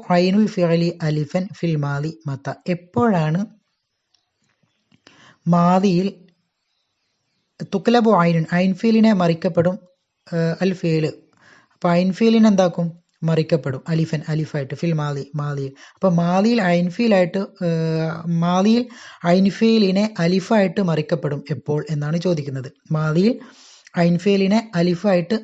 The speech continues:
മറിക്കപ്പെടും എപ്പോൾ? വ ഇദാ കാനൽ ഫിഅലു മുഅത്തല്ലൻ. വ ഇദാ കാന ആയാൽ, അൽ ഫീൽ ഒരു ഫീൽ ആയാൽ, മുഅത്തലുൽ ഐനി ഒരു, ഒരു ഫീലിൻ്റെ ഐൻ ഫീൽ മുഅത്തലായാൽ,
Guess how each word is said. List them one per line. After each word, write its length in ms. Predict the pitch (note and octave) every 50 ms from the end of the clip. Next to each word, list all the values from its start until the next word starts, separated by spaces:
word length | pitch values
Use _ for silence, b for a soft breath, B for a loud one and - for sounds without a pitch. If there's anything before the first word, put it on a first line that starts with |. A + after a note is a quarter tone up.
| -
മറിക്കപ്പെടും 560 | E3+ D#3+ D#3 D#3 D#3 - D#3 - D3+ C#3 B2+ - -
എപ്പോൾ? 260 | A#2+ - - D3 C#3 C#3 - -
വ 100 | F3+ F3 F3+
ഇദാ 240 | F#3+ F#3 F3+ G3 G#3 G3+
കാനൽ 420 | G3+ - F3 E3+ E3+ F3 F#3+ G3+
ഫിഅലു 380 | F3 - E3 D#3 D#3+ F3+ G3 G3
മുഅത്തല്ലൻ. 640 | D#3 C3+ C3+ C#3 C3+ - C#3+ C3+ C#3 D3+ D#3 C3 - - b b b b
വ 100 | D#3+ D#3+
ഇദാ 220 | D#3+ E3 E3+ E3+ E3+
കാന 320 | E3+ D#3+ D#3 D3+ D#3 E3 G3 G#3 - D#3+
ആയാൽ, 360 | D3+ D3 D3 D3+ D#3 E3+ G3 G3+ - B B B B B B B B
അൽ 100 | G3 F#3
ഫീൽ 240 | - F3+ E3+ E3 E3
ഒരു 120 | F3 G3
ഫീൽ 260 | E3 - E3 D#3+ D#3+
ആയാൽ, 200 | D#3 D3 C#3+ C#3+ C#3+
മുഅത്തലുൽ 560 | C#3+ C#3+ C#3+ D#3 D3+ - - F#3 G3+ G3 F3+ D#3+ D#3
ഐനി 240 | D3 C#3+ D3 D3 C#3 - -
ഒരു, 140 | F3 F3+ F3
ഒരു 180 | F3 F#3 G3 F#3+
ഫീലിൻ്റെ 460 | F#3 - F#3+ F#3 F#3 F#3 F3+ G3 G3 G#3 - - -
ഐൻ 180 | E3 F3 F3+ F3+
ഫീൽ 240 | E3+ - A3+ A3+ A3
മുഅത്തലായാൽ, 800 | G3+ E3+ D#3+ D#3+ D3+ - E3+ D#3 D3+ C#3+ C#3 C#3 C#3+ D3 D3 C3+